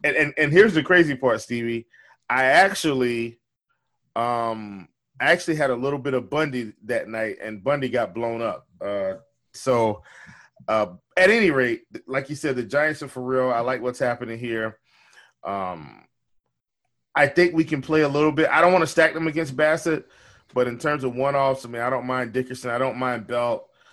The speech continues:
Uh, Brandon Crawford finally hit a home run the other night, so don't hate him as well.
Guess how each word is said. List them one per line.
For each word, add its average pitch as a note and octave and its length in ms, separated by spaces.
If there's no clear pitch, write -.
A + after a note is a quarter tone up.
Uh, G#2 380
Brandon C3 300
Crawford C3+ 360
finally C3 260
hit C3+ 100
a B2 60
home C3 260
run B2+ 120
the B2+ 80
other A#2+ 180
night, B2 340
so A2+ 220
don't B2 260
hate A#2 140
him A#2 160
as G#2 100
well. A2 460